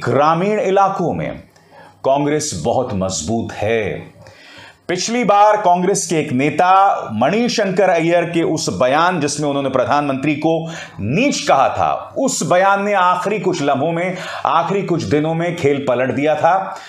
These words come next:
वरना वो जो पांच या छह सीटों का अंतर था, वो और भी कम हो सकता था। और मुझे हैरत नहीं होती, पिछली बार अगर कोई विवाद ना हुआ होता, तो कांग्रेस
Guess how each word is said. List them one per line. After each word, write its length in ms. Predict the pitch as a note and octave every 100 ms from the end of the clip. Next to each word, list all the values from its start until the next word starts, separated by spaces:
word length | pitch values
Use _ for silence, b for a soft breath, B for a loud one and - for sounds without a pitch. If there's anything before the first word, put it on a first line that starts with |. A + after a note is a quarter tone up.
| B B B D#2
वरना 560 | A#2 D#3+ F3+ G3+ G3+ -
वो 160 | G#2+ C#3
जो 100 | C#3+ D3
पांच 360 | D#3 F3 F#3+
या 80 | E3
छह 280 | C3+ - E3+
सीटों 360 | D#3 C#3 D#3+ C#3+
का 220 | D3 C3
अंतर 600 | A2+ F#2 A#2 A#2 C#3 B2+
था, 160 | C3 D3+
वो 280 | C3+ C#3+ -
और 340 | B2 D3 D3+
भी 140 | C3+ F3+
कम 180 | E3+ D#3+
हो 120 | D3
सकता 400 | C3+ A#2+ - A2
था। 380 | F#2+ G2+ G#2 B B B B B
और 140 | A2+
मुझे 380 | A#2 B2 B2+ B2+
हैरत 380 | A#2 A#2+ E3 G#3
नहीं 120 | G3 G3
होती, 240 | E3+ F3
पिछली 320 | D#3+ D3+ D3+
बार 220 | C#3+ D3+
अगर 180 | C#3+ C#3
कोई 160 | C#3 C3+
विवाद 400 | A2+ A2+ C#3 C#3+
ना 80 | C#3+
हुआ 240 | C3 C3
होता, 320 | A#2 A2 A#2 C#3 - B B B B - -
तो 60 | G#2+
कांग्रेस 480 | G2 B2+ C#3 F#3